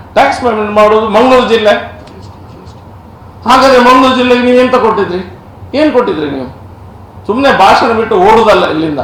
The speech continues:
ನೀವು, ಆ, ರ-, ಇದಕ್ಕೆ ಮಂಗಳೂರು ಜಿಲ್ಲೆಗೆ ಅಭಿವೃದ್ಧಿಗೆ ದುಡ್ಡು ಹಣವನ್ನ ಕೊಟ್ಟು ಮತ್ತೆ ಮಾತಾಡಿ.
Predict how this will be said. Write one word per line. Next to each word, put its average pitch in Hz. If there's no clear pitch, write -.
ನೀವು, 233
ಆ, 139
ರ-, -
ಇದಕ್ಕೆ 220
ಮಂಗಳೂರು 196
ಜಿಲ್ಲೆಗೆ 208
ಅಭಿವೃದ್ಧಿಗೆ 208
ದುಡ್ಡು 190
ಹಣವನ್ನ 214
ಕೊಟ್ಟು 208
ಮತ್ತೆ 226
ಮಾತಾಡಿ. 262